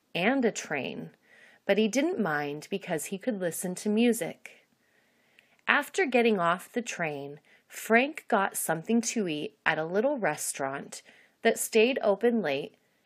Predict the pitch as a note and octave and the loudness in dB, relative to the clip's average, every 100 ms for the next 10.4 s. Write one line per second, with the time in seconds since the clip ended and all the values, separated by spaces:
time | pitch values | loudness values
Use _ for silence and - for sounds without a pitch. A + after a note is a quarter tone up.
0 | _ G#3 G#3+ - E3 D#3 - G3+ G#3+ F#3+ | _ 0 0 0 0 -2 -2 0 2 0
1 | - - - - - _ _ _ _ _ | -4 -8 -8 -10 -10 _ _ _ _ _
2 | _ _ _ - E3 E3 - E3 - A#3+ | _ _ _ 0 2 2 -2 -6 -2 0
3 | C4+ D3 D3+ F3+ - - - F#3 G#3+ B3+ | 2 0 -2 -10 -16 -20 -2 0 2 0
4 | - - F3 E3 F#3 D#3 D3 - G#3+ E3 | -4 -2 2 2 2 2 0 2 -2 0
5 | C3+ C3+ C3+ - D#3 C3+ - - F#3+ G3 | 0 -2 -4 -8 -4 -4 -6 -8 -2 0
6 | G#3+ G#3 F3 C#3+ - _ - - - _ | 0 0 -2 -6 -8 _ -12 -12 -14 _
7 | _ _ _ _ _ G3 G#3 A3 - C4+ | _ _ _ _ _ 6 6 6 0 -4
8 | F4+ - G4+ G#3 D#3+ D3+ - E3+ D#3 - | -2 0 0 0 0 -2 -4 -10 -8 -6
9 | D#3 - D3 - - E3 E3 A#3 - - | -6 -6 -8 -10 -6 -4 -2 -2 -4 -4
10 | C#3 C3 - - | -6 -6 -10 -16